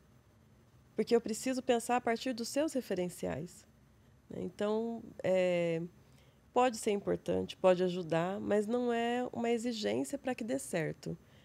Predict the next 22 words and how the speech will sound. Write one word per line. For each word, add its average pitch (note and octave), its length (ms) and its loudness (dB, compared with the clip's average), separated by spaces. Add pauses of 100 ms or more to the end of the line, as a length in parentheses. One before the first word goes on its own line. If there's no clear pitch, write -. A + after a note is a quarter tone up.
(320)
O G#3+ 120 0
que B3+ 100 2
mais C#4+ 340 4
faz F3 300 2
as F3 100 -4
pessoas, E3 680 -2 (180)
é, D3 360 -2
procurarem E3+ 560 2
psicólogas D#3+ 600 -2
negras G3+ 400 2
não G#3 120 2
é B3 80 2
porque B3+ 460 -2
é G#3+ 100 2
necessário A3 640 -2
que - 40 -4
ela F#3 140 0
tenha F3+ 180 -2
a E3+ 40 0
mes-, E3+ 280 -2
mesma E3+ 280 0
experiência, E3 640 -4